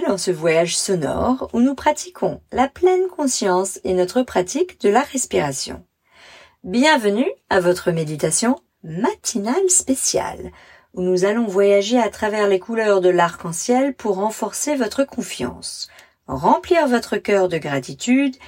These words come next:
et accueillir un sentiment de renouveau.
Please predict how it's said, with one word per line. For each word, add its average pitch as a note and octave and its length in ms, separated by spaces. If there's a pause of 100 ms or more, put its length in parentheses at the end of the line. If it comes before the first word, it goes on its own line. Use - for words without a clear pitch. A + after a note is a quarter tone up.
(300)
et - 240
accueillir A#3+ 720
un E3+ 60
sentiment F3 720
de D#3+ 160
renouveau. F3 720